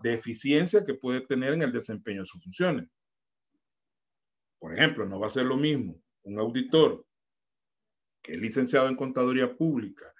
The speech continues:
y que tiene tantos años de experiencia,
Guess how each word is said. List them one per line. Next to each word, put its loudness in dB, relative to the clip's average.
y -16
que -4
tiene -6
tantos 0
años -2
de 6
experiencia, 2